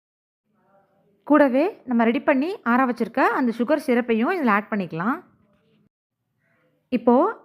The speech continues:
எல்லாத்தையும் cut and fold மெத்தட்ல நல்லா கலந்து விட்டுக்கலாம். ப்ளம் கேக் செய்யறதுக்கான பேட்டர் இப்போ ரெடி ஆயிடுச்சு.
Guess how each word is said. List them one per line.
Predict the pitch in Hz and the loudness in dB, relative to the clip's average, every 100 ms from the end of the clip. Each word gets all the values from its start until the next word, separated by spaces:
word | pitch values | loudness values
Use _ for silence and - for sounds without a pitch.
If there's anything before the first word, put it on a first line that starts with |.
| 220 | 0
எல்லாத்தையும் | 262 339 339 214 233 381 - - | 2 0 -2 -2 -2 -4 -10 -10
cut | 226 233 | -10 -8
and | 359 320 | -6 0
fold | 254 208 | 0 0
மெத்தட்ல | 190 247 233 196 226 392 - 214 | -2 -2 0 0 -2 -4 -6 -2
நல்லா | 226 302 330 | 0 0 2
கலந்து | 233 247 | 2 0
விட்டுக்கலாம். | 220 175 165 196 330 415 _ _ _ _ _ _ _ _ _ _ _ - - - - - - - - - | -2 -4 -4 -2 -4 -8 _ _ _ _ _ _ _ _ _ _ _ -20 -20 -20 -20 -20 -20 -20 -10 0
ப்ளம் | 254 339 370 | 0 0 -6
கேக் | 370 285 | -4 0
செய்யறதுக்கான | 233 220 - 185 180 247 392 220 | 0 -2 -6 -4 -2 -2 -2 2
பேட்டர் | 226 277 285 | 2 2 0
இப்போ | 233 240 311 | 0 0 2
ரெடி | 220 226 | 2 0
ஆயிடுச்சு. | 190 - 202 | -2 -4 -2